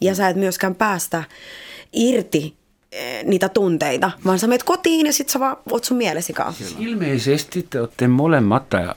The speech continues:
Speaker 2: ainakin Steffi nyt voimakkaasti, sitä mieltä, että se on totta, mitä Suomen heimosta väitetään, että eivät puhu eivätkä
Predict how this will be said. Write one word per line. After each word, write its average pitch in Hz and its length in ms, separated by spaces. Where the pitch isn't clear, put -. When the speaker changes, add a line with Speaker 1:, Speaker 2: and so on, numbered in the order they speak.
Speaker 2:
ainakin 107 360
Steffi 143 300
nyt 101 200
voimakkaasti, 110 640
sitä 147 340
mieltä, 120 260
että - 120
se 123 80
on 110 180
totta, 120 560
mitä 113 300
Suomen 127 500
heimosta 101 800
väitetään, 73 840
että 82 340
eivät 92 540
puhu 101 380
eivätkä 87 420